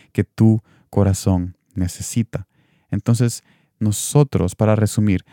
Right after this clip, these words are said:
nosotros en la terquedad nos perdemos de ver muchas cosas que Jesús nos quiere enseñar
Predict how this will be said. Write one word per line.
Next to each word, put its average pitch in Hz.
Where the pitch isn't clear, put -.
nosotros 110
en 123
la 131
terquedad 107
nos 107
perdemos 104
de 104
ver 104
muchas 131
cosas 131
que 113
Jesús 104
nos 120
quiere 113
enseñar 107